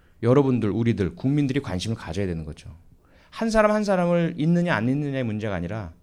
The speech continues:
그 사건을, 그리고 그 사건이 왜 이렇게 되었는가, 그들의 희생을 막으려면 무엇이 필요한가, 이런 논의가 계속 우리에게 있어야 합니다.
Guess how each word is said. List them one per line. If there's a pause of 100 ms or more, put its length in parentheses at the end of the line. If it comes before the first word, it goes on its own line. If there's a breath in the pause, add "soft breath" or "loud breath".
(420 soft breath)
그
사건을,
그리고
그
사건이 (320 soft breath)
왜
이렇게
되었는가, (1300)
그들의
희생을
막으려면
무엇이
필요한가,
이런
논의가
계속
우리에게
있어야
합니다.